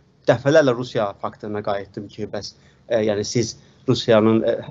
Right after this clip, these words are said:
özü də həmən günlərdə Rusiyanın, e, Qarabağ üzrə xüsusi nümayəndəsi, e, Bakıda idi. Və mən, e, sual verdim ki, siz o-, onların nə etdiyindən xəbərdarsınızmı? Və,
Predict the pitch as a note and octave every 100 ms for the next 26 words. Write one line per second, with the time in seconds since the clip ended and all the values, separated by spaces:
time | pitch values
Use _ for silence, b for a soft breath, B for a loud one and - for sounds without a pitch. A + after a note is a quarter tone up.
0 | C#3+ C3 C3 C3+ C3+ B2 A#2 B2+ B2 B2
1 | A2 A2+ A2+ A2 A2 A2 - A2+ A2 G2+
2 | G2+ G#2 - - - A2+ G#2+ G#2 G#2 G#2+
3 | - C#3+ C#3 B B - A#2 G#2+ A2 A2
4 | A2+ G2+ B2 - _ b b b B2+ B2
5 | A#2+ A#2+ A2+ A2 - A#2+ A2 A2 A2+ -
6 | A#2 A#2 - A2 A2+ A#2 A#2 G#2 - G#2+
7 | G#2 A2+ G#2+ A#2 A2 A2 G2+ D3 B2+